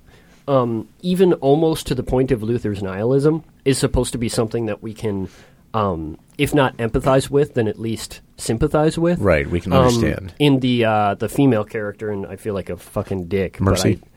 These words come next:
Speaker 1: Mercy? Is that her name? Okay.
Speaker 2: I don't
Speaker 1: I don't,
Speaker 2: know if that's her
Speaker 1: I don't
Speaker 2: real name, but
Speaker 1: remember
Speaker 2: one
Speaker 1: a
Speaker 2: of those
Speaker 1: lot of the
Speaker 2: code names.
Speaker 1: characters' names in this because they're, like, Cowboy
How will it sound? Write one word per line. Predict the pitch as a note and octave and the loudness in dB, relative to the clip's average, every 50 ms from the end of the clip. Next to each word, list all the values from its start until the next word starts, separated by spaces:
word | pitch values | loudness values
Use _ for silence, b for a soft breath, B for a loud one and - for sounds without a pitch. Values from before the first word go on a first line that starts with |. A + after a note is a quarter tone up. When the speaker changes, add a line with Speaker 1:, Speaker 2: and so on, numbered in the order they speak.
| b b | b b
Speaker 1:
Mercy? | - C3 D#3 B2 - F3+ F#3 F#3 F3+ - | 0 2 2 4 4 4 4 4 2 -2
Is | - B2+ | -4 0
that | C3 A#2+ | 2 2
her | C3 B2 | 2 2
name? | A2+ G#2+ A#2+ C3+ C3 - - - | 2 2 0 -2 -2 -6 -6 -4
Okay. | B2 B2 - G#2+ | -2 -2 0 -2
Speaker 2:
I | F#2 | -4
don't | - B B B B B B B | -6 B B B B B B B
Speaker 1:
I | - - | 2 4
don't, | A#2 A2 G#2+ | 6 6 6
Speaker 2:
know | F#2+ | 4
if | F2+ | 4
that's | G2+ F#2 F2 - | 2 0 0 0
her | F#2 E2 | 0 2
Speaker 1:
I | |
don't | - - - | 4 4 6
Speaker 2:
real | G2+ A#2+ C3+ | 6 4 4
name, | D3 | 4
but | D3 | 6
Speaker 1:
remember | F3+ F3 E3+ E3+ E3+ F3+ | 6 6 6 6 6 6
Speaker 2:
one | D#3+ | 6
Speaker 1:
a | C#3+ | 6
Speaker 2:
of | |
those | B2 A2+ | 6 4
Speaker 1:
lot | A#2 A#2+ | 2 2
of | B2 | 2
the | - | 0
Speaker 2:
code | A#2+ | 0
names. | A#2 A#2 | 0 0
Speaker 1:
characters' | B2+ B2+ B2 B2+ B2+ A2 A2 | -2 -2 -2 -4 -6 -6 -4
names | A#2 A2 A#2 A#2+ B2 | -4 -4 -2 -2 -2
in | C3 C3 | 0 0
this | C#3 C#3 - | 0 0 0
because | - C3+ - B2+ A#2 | -2 -2 -2 -2 -2
they're, | B2 A#2 G#2+ | -2 -4 -2
like, | G#2+ G2 G2 - - - | -4 -4 -6 -8 -14 -14
Cowboy | - - G#2 G#2 G#2 G#2 A2 A2+ A2 A2 A2 A2 A2 | -8 -4 -2 0 0 2 4 4 4 4 2 2 0